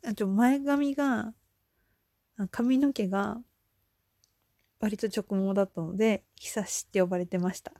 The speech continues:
ピーンってなりすぎるから。<laughs> みたいな感じで、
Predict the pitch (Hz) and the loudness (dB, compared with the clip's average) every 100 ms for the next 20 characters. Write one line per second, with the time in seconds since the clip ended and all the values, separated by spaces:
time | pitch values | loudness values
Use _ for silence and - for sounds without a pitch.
0 | - 196 190 190 170 175 180 175 175 - | -2 0 0 -2 0 0 0 -2 -2 -2
1 | - - _ _ _ - - 262 285 233 | -6 -6 _ _ _ -6 4 4 4 -2
2 | _ _ _ - 415 403 359 - 247 269 | _ _ _ -8 -8 -8 -12 -10 -2 4
3 | 285 214 180 202 220 233 - | 6 4 2 0 2 2 2